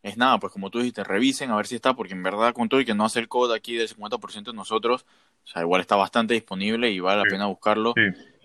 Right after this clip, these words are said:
Speaker 1: Y, o sea, lo, lo importante con Williams es que ya salió de su bye y juega contra los Jaguars, Broncos, Raiders, Jets y Miami las próximas semanas, así que tiene un calendario bastante,
Speaker 2: Accesible.
Speaker 1: bastante atractivo para, para receivers, así que vale la pena recogerlo y, bueno, también seguir confiando en que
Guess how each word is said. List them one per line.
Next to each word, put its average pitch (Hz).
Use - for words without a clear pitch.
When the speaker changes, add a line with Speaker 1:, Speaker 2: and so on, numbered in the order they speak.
Speaker 1:
Y, 90
o -
sea, 92
lo, 95
lo 104
importante 110
con 110
Williams 127
es 127
que 123
ya 127
salió 147
de 147
su 117
bye 147
y 107
juega 117
contra 107
los 98
Jaguars, 127
Broncos, 120
Raiders, 117
Jets 120
y 113
Miami 104
las 95
próximas 101
semanas, 92
así 90
que 98
tiene 113
un 117
calendario 101
bastante, 101
Speaker 2:
Accesible. 110
Speaker 1:
bastante 127
atractivo 117
para, 101
para 101
receivers, 131
así 101
que 104
vale 104
la 98
pena 104
recogerlo 131
y, 104
bueno, 90
también 95
seguir 107
confiando 104
en 101
que 87